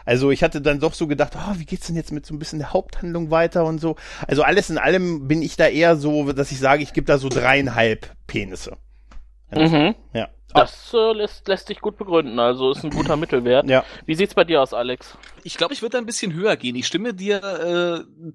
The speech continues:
Speaker 3: zu, dass die Folge die Haupthandlung überhaupt nicht weitertreibt. Also das ist so eine Zwischendurch-Folge, die könnte man fast an jeder Stelle auch irgendwie mal reinhauen, aber abgesehen jetzt vielleicht von der, von der, äh, Handlung mit Delenn.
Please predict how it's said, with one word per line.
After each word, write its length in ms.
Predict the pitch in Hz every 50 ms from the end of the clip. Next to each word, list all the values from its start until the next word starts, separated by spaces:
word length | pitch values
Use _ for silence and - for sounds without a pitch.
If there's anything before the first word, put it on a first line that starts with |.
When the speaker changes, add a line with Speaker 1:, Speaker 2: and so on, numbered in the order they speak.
| _ _ _
Speaker 3:
zu, 380 | - - - - 208 240 285 294
dass 260 | - - - - -
die 140 | - 196 180
Folge 500 | - - 165 175 185 202 208 208 190 175
die 160 | 165 156 123
Haupthandlung 520 | 123 156 196 - - 226 208 196 196 185
überhaupt 340 | 165 143 123 120 131 - -
nicht 160 | 131 117 -
weitertreibt. 640 | 120 113 104 - 110 107 - - 98 95 98 - -
Also 160 | 113 117 135
das 160 | 127 151 151
ist 160 | - 208 196 -
so 60 | 233
eine 160 | 220 202 190
Zwischendurch-Folge, 800 | 180 - 180 196 190 - 196 175 - 214 - - 196 196 196 214
die 80 | 180 170
könnte 240 | - 185 180 - 220
man 100 | 196 180
fast 220 | - 180 180 -
an 80 | 170 170
jeder 200 | 175 190 175 160
Stelle 220 | - 190 185 170
auch 160 | 143 139 135
irgendwie 260 | - 143 151 151 156 151
mal 200 | 147 143 143 139
reinhauen, 580 | 123 131 151 165 147 127 113 120 156 190 185
aber 220 | - 147 139 131 110
abgesehen 380 | 139 - - 160 135 143 147 147
jetzt 140 | 139 -
vielleicht 260 | - 147 143 131 - -
von 180 | - 143 139
der, 280 | 143 139 135 127 117 120
von 180 | - 139 135
der, 280 | 135 131 127 127 113 117
äh, 100 | 123 123
Handlung 320 | 123 139 147 - 156 147 143
mit 160 | 139 139 139
Delenn. 400 | 139 123 117 117 131 175 220 240